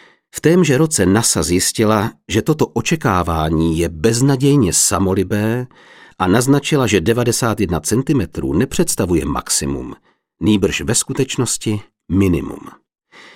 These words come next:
V roce dva tisíce osmnáct jedna významná studie zjistila, že vývoj je ještě rychlejší a rychlost tání antarktického ledového příkrovu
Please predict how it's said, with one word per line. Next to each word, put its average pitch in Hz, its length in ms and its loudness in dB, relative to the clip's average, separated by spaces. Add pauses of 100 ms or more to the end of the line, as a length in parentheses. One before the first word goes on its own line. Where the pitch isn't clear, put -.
(260)
V 85 120 -4
roce 107 320 2
dva 95 160 0
tisíce - 440 -2
osmnáct 90 720 0
jedna 113 280 2
významná 117 640 2
studie 120 400 0
zjistila, 82 580 -2 (400)
že 95 180 2
vývoj 156 400 2
je 143 140 4
ještě 123 500 2
rychlejší 78 840 -4 (400)
a 95 100 -2
rychlost 156 480 0
tání 147 420 2
antarktického 123 880 0
ledového 110 440 0
příkrovu 120 540 -2